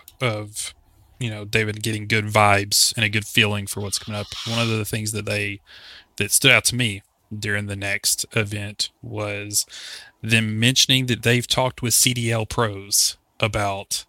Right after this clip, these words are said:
certain aspects and components. And I think that's something that some devs don't do enough, is talk to the pro players.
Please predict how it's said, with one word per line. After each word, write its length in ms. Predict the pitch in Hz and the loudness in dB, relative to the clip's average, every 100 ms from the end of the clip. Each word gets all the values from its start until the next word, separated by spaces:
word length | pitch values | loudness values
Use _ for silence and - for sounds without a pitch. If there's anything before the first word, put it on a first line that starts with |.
| _ | _
certain 440 | - - 110 101 | 0 2 2 0
aspects 560 | 104 104 - 104 101 - | -4 -2 -2 -2 -2 -2
and 140 | 104 | -6
components. 680 | - 107 104 101 101 - - - | -4 -6 -8 -10 -2 0 2 0
And 120 | 107 | 0
I 220 | 107 107 | 0 -2
think 280 | - 113 110 | -2 -6 -4
that's 220 | 110 - | -4 -2
something 380 | 117 107 113 107 | -4 -4 -8 -6
that 280 | 107 107 - - - - - _ | -6 -6 -10 -14 -12 -14 -16 _
some 540 | - 110 110 104 101 - _ _ _ _ _ _ - | 4 4 4 0 -8 -14 _ _ _ _ _ _ -4
devs 320 | 113 110 104 | 2 2 2
don't 220 | 110 104 | 0 -2
do 120 | 104 | -4
enough, 360 | 107 107 107 - | -2 4 4 4
is 140 | 104 | -2
talk 220 | - 107 - | -2 -4 -4
to 60 | 104 | -8
the 80 | |
pro 200 | - 113 | -4 -4
players. 520 | 101 107 98 107 - | -4 -4 -6 -4 -4